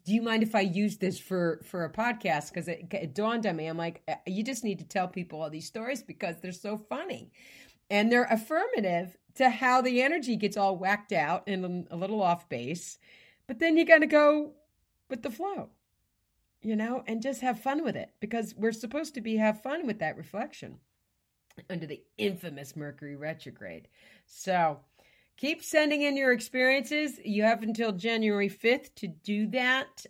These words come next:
Um, you know how to reach me through my email, sharita at sharita star dot com.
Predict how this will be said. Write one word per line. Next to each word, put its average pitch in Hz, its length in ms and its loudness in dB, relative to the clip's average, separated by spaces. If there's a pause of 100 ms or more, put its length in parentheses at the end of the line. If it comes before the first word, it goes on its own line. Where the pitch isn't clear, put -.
Um, 180 460 -4
you 175 100 -2
know 185 180 -2
how 185 120 -4
to 170 80 -4
reach 220 340 -6
me 220 460 -2
through 165 100 -8
my 160 240 -8
email, 208 480 0
sharita 180 440 -8
at - 200 -6
sharita 180 460 -10 (320)
star 185 500 0
dot 156 300 -6
com. 214 400 -4